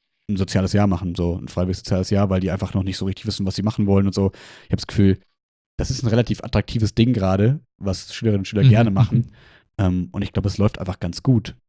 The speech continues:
Speaker 1: Klar, die gehen nicht zur Bundeswehr, das ist, das sind relativ wenige, so meistens die, die halt keine andere Perspektive haben, so ein bisschen,
Speaker 2: Mhm.
Speaker 1: leider. So, ähm, aber irgendwie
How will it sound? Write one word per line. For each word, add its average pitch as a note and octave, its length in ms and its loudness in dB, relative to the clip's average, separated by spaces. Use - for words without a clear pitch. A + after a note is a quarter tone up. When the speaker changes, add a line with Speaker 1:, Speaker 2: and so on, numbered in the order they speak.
Speaker 1:
Klar, A2 220 2
die G2 140 -10
gehen G#2+ 100 2
nicht A2 140 0
zur G#2 80 -12
Bundeswehr, C3+ 400 4
das - 180 -6
ist, - 300 -8
das - 240 -14
sind - 160 -4
relativ G#2+ 280 -2
wenige, C#3 440 4
so G#2 120 -2
meistens G2+ 320 0
die, G#2 100 -2
die F#2 140 0
halt F#2 140 -2
keine F#2+ 240 -2
andere G2 160 -4
Perspektive G#2 480 0
haben, A2 180 2
so A2 100 -4
ein G#2 60 -6
bisschen, A#2 300 -2
Speaker 2:
Mhm. C3+ 80 10
Speaker 1:
leider. A#2+ 300 8
So, B2+ 260 4
ähm, G2+ 360 -4
aber G2 220 -4
irgendwie A#2 480 0